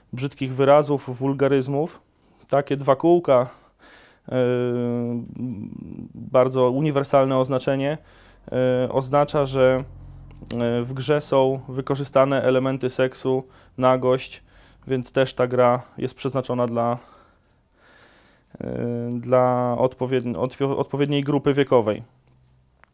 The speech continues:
E, wszystkie te znaczki można, e, spotkać na, na, na przeróżnych grach. E, na niektórych grach jest ich o wiele więcej niż, e, niż tylko, niż tylko jeden.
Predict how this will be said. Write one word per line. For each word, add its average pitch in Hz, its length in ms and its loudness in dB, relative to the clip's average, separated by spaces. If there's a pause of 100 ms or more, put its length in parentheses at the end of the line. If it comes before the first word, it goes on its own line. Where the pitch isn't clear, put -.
(160)
E, 131 380 0
wszystkie 160 340 -2
te 143 120 2
znaczki 143 600 0 (220)
można, 135 500 0 (600)
e, 127 240 0
spotkać 151 600 -2
na, 120 220 0
na, 123 240 0
na 123 140 -2
przeróżnych 143 520 0
grach. 127 440 2 (800)
E, - 80 -4 (400)
na 135 180 2
niektórych 147 440 0
grach 143 320 2
jest 143 180 -6
ich 143 160 -6
o 135 60 -2
wiele 147 220 4
więcej 156 420 2
niż, 131 380 -4 (360)
e, 131 220 -2
niż 139 180 -2
tylko, 135 640 2
niż 143 140 -6
tylko 147 260 4
jeden. 127 420 4